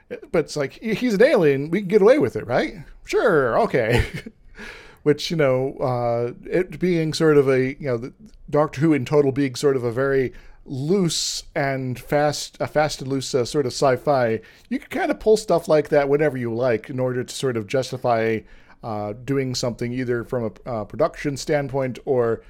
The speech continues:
you wanna do this one cool plot thing. Um, but yeah, uh, as far as, uh, Patrick Troughton's,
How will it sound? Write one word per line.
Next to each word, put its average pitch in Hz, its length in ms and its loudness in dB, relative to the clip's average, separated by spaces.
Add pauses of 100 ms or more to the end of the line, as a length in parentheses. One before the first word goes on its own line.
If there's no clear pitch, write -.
(100)
you 143 80 -2
wanna 139 160 0
do 131 240 -2
this 120 200 -4
one 123 220 -4
cool 120 260 -6
plot - 380 -6
thing. - 320 -10 (560)
Um, 110 380 -4
but - 100 -8
yeah, 175 320 -2 (160)
uh, 123 160 -2
as 120 140 -6
far 175 180 2
as, 139 220 2
uh, 120 220 0 (100)
Patrick 151 320 -8
Troughton's, 135 340 -2